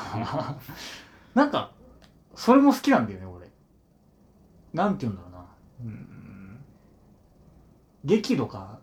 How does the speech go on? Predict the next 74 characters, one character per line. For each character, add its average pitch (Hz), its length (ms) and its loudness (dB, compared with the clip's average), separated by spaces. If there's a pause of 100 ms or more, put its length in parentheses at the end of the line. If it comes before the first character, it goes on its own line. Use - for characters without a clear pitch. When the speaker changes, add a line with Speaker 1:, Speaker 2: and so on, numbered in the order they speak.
Speaker 1:
う 117 60 -6
ん。 98 220 -8
Speaker 2:
他 139 200 -4
の 135 180 0
そ 147 140 0
う 147 40 6
い 147 120 4
う、 139 80 -2 (220)
他 139 200 -4
の 151 100 2
英 165 100 4
語 190 60 6
劇 117 120 0
と 110 60 -8
か 98 60 -8
も 95 60 -12
そ 117 100 -8
う - 20 -8
だ 90 60 -12
け 98 60 -16
ど、 101 100 -14
そ 135 120 -4
う - 20 4
い - 20 2
う 120 40 -2
全 185 200 2
員 185 80 0
で 123 60 0
や 104 60 -2
る 101 60 -6
プ 135 140 -4
ロ 131 60 2
ジ 117 80 -2
ェ - 20 -2
ク - 60 -14
ト 104 60 -10
っ - 20 -10
て、 92 380 -8
Speaker 1:
う - 20 -12
ん。 95 140 -12 (640)
Speaker 2:
ハ 175 120 -4
ッ - 40 -6 (160)
ピ 247 160 4
ー 277 40 10
エ 262 40 8
ン 202 60 6
ド 147 60 0
し - 140 0
か 127 80 -4
な 117 100 -4
い 104 60 -6
じ 95 60 -12
ゃ - 20 -18
ん。 - 680 -20
な 123 80 -4
ん - 20 -4
か 135 60 0
さ、 117 60 0
Speaker 1:
そ - 0 -
う - 20 -2
だ 101 100 -4
ね。 175 120 -2
Speaker 2:
そ 170 120 6
の、 160 200 4
う 202 80 2
ま 269 140 8
く 180 100 0
い 147 100 -4
っ - 40 -16 (160)
た 208 120 0
っ 208 100 -8
て - 140 -4
い 151 100 2
う 147 140 -6